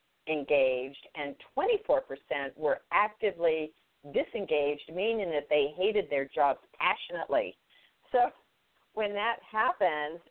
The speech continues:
um, what I've discovered is the music medicine pills, also known as mood sequence formulas at Music for Life, are really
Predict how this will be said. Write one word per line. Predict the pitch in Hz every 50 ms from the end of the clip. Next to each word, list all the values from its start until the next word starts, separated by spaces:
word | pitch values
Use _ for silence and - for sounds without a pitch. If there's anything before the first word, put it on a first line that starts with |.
| _
um, | - 170 165 170 165 165 165 165 - -
what | 170 190 220 220 - - -
I've | 180 180 175
discovered | 165 160 - _ _ - 190 190 202 196 185 165 156 151 143 - - -
is | 160 165 156 156 - _
the | - 165 156 147 147 139 143 - _ _ _ _ _ _ _ _ _ _ -
music | 196 233 254 254 - 208 - -
medicine | 180 165 160 156 151 - 151 147 147 - -
pills, | 175 151 143 139 139 139 143 139 -
also | 147 143 147 - -
known | 147 147 143 147 143 139
as | 135 - 156
mood | 165 175 175 - _
sequence | 185 151 - - 139 135 - _ -
formulas | 151 147 143 139 135 131 131 135 131 -
at | - -
Music | 151 147 156 151 - _ -
for | 147 147
Life, | 147 151 143 139 - - -
are | 151 147 143 143 156
really | 196 220 240 233 240 240 196